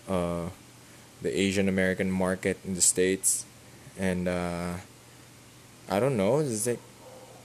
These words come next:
there are a lot of good fighters out there. Um, he could probably get people from the other promotions, but a good one twenty-five division, and you, you promote it well, you market it properly, it's gonna make you money.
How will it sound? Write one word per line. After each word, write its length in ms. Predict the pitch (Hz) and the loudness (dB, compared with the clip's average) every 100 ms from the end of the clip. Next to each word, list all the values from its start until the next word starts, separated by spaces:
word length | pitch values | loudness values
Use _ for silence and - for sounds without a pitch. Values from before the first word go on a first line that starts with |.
| - | -2
there 160 | - | 0
are 80 | - | 4
a 40 | |
lot 220 | 127 135 160 | 6 6 4
of 220 | 117 107 | 2 2
good 240 | 151 143 | 2 2
fighters 420 | - 135 143 135 | -2 0 2 2
out 200 | 135 - | 0 0
there. 300 | - - - 117 - - | 0 0 -2 -10 -12 -4
Um, 500 | 113 110 107 107 107 | 0 0 -2 -4 -6
he 60 | |
could 200 | 110 101 | -6 0
probably 320 | - 107 110 113 | 4 4 4 4
get 320 | 107 107 - | 4 2 2
people 280 | 113 110 113 | -2 0 0
from 280 | 110 107 | 0 0
the 80 | 98 | 0
other 200 | 80 107 | 2 2
promotions, 680 | 104 104 104 127 98 95 110 | 2 2 2 2 0 -2 -2
but 220 | 101 98 - - - - - - - - - - - - - - | 0 0 -2 -20 -20 -20 -20 -20 -20 -8 -8 -8 -20 -20 -20 -6
a 60 | 110 | -4
good 300 | 113 120 139 | 2 4 4
one 260 | 117 123 123 | 2 0 0
twenty-five 520 | 120 120 117 117 110 110 - - - - - - | 0 0 2 2 2 -2 -16 -20 -20 -20 -20 -10
division, 540 | - 98 113 110 123 143 | -6 4 6 6 0 2
and 140 | 101 | 2
you, 160 | 101 101 | 4 4
you 160 | 98 | 4
promote 560 | 98 101 101 98 101 113 | 4 6 6 6 2 4
it 160 | 107 92 | 0 4
well, 180 | 98 | 4
you 160 | 127 98 | 4 2
market 400 | 90 98 107 110 | 2 0 0 -2
it 160 | 107 - | -2 -2
properly, 640 | 78 - 113 131 156 170 | -2 0 0 2 0 -2
it's 420 | - 71 135 135 | -6 -4 -6 -4
gonna 180 | 143 139 | -2 0
make 220 | 123 135 | 0 2
you 80 | 123 | 2
money. 360 | 123 156 95 | 4 2 -2